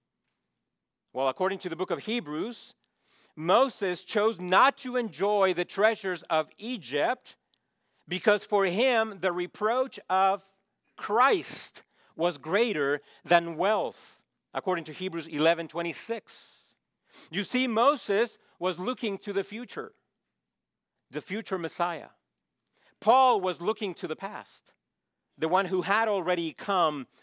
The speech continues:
died, and ra-, raised again. Moses in the Old Testament and Paul in the New both met in the middle,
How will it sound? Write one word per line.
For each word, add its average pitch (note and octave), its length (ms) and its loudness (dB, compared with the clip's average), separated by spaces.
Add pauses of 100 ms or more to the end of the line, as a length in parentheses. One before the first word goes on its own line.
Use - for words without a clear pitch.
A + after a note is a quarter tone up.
(140)
died, D#3 480 2 (240)
and D3 300 -2 (280)
ra-, D3 200 -2 (140)
raised D#3 380 -2
again. C#3+ 540 -4 (2250)
Moses G#3 840 2 (440)
in F3 140 -2
the E3+ 120 2
Old G3+ 180 2
Testament G3 640 -2 (540)
and D#3 180 -4
Paul A3 340 6
in G3+ 160 -4
the F#3+ 80 0
New E3+ 400 -2 (300)
both G3 540 4 (260)
met E3 580 0 (500)
in F#3 120 2
the F3 60 -2
middle, E3 440 0